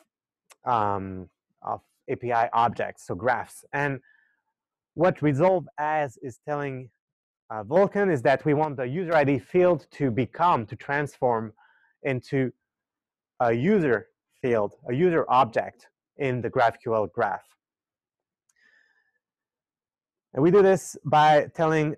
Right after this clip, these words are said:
um, Vulkan to get, you know, um, the user object corresponding to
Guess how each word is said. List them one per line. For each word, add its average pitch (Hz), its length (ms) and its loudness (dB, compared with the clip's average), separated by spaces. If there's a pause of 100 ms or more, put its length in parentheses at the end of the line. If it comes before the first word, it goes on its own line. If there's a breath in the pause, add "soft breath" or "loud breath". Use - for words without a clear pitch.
um, 113 600 -2 (340)
Vulkan 165 520 0
to 139 120 -4
get, 135 360 0 (1200)
you 131 120 -10
know, 123 260 0 (160)
um, 98 760 -4 (200)
the 104 100 -6
user 175 380 -2
object 185 500 0
corresponding 127 560 -4 (140)
to 113 180 -4